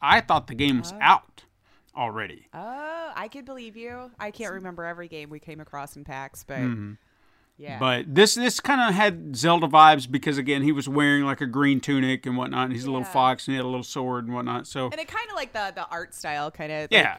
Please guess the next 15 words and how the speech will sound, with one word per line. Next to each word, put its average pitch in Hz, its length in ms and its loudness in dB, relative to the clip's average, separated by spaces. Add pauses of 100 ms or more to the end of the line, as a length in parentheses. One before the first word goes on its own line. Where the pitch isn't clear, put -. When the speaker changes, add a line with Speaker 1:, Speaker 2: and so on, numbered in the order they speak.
(140)
Speaker 2:
made 165 160 -10
it 160 240 -8 (380)
feel 165 240 -12
like 160 160 -12
that 160 180 -8
open 151 280 -8
world-ish 151 420 -8
kind 156 260 -12
of, 160 140 -12
too, 151 260 -14
in 143 140 -14
that 139 160 -14
art 147 200 -10
style. 233 540 -20
Speaker 1:
Mm-hmm. 113 300 -8